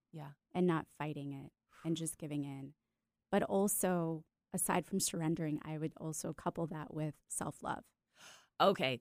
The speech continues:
Speaker 1: that's another one we gotta cover. Yes. Okay, say more
Speaker 2: Because
Speaker 1: about
Speaker 2: I
Speaker 1: that.
Speaker 2: had to love myself as awful as I looked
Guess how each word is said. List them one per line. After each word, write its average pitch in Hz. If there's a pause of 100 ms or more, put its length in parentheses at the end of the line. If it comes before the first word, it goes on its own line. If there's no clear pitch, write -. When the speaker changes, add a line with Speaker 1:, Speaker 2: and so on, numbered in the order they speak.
Speaker 1:
that's 131
another 135
one 127
we 127
gotta 123
cover. 107
Yes. 127 (140)
Okay, -
say 214
more -
Speaker 2:
Because 240
Speaker 1:
about -
Speaker 2:
I 202
Speaker 1:
that. 262
Speaker 2:
had 233
to 202
love 196
myself 165 (260)
as 180 (100)
awful 185
as 175
I 165
looked 165